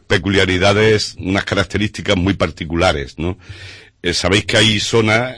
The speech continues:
eh, que es de piedra. Mm, si ahí cae la cera, no es tan fácil de limpiar como, por ejemplo, en nuestras calles de Córdoba, que tú puedes meter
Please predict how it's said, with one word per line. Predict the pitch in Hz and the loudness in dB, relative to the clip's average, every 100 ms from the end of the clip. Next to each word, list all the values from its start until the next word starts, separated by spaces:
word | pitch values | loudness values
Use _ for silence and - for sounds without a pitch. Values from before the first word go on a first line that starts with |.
| 95 | -6
eh, | 90 87 | -6 -4
que | 95 | -4
es | 92 | -2
de | 90 | -4
piedra. | 80 127 104 78 67 - _ - - - _ _ | 2 2 2 0 -8 -14 _ -20 -20 -20 _ _
Mm, | 87 87 85 82 90 101 98 90 90 95 85 - _ - - - | -6 -2 -2 -4 -8 -12 -10 -10 -14 -20 -20 -20 _ -20 -20 -8
si | - - 110 104 | -2 2 4 6
ahí | 107 120 | 6 4
cae | 143 131 | 4 4
la | 120 117 | 4 2
cera, | - 127 104 107 120 - | 2 2 4 0 -2 -8
no | 95 95 110 | -4 0 0
es | 107 | 0
tan | 117 104 | 0 -2
fácil | - 120 107 113 98 90 | 0 0 0 -2 -4 -2
de | 104 | 0
limpiar | 101 95 101 104 101 | 0 -2 0 0 -2
como, | 107 95 | -6 -4
por | 92 | -4
ejemplo, | 85 92 98 | -6 -6 -8
en | |
nuestras | 95 87 85 | -8 -8 -12
calles | - 92 87 | -8 -6 -4
de | 87 | -4
Córdoba, | 135 135 98 | -4 -2 -2
que | 85 | -4
tú | 80 87 | -8 -4
puedes | 98 95 | -2 -2
meter | 92 92 113 - | -2 0 0 0